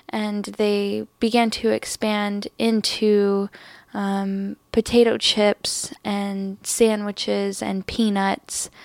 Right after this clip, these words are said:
and stuff so, of, of the like. Uh, they also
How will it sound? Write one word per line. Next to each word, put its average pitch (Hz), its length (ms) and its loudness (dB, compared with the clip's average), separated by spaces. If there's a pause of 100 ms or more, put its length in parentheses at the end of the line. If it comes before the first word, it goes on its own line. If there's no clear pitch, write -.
(600)
and 208 160 0
stuff 196 320 0
so, - 180 -2
of, - 260 0
of 196 260 0
the 202 100 -2
like. - 440 0 (1200)
Uh, 214 240 2
they 208 220 2
also 214 840 2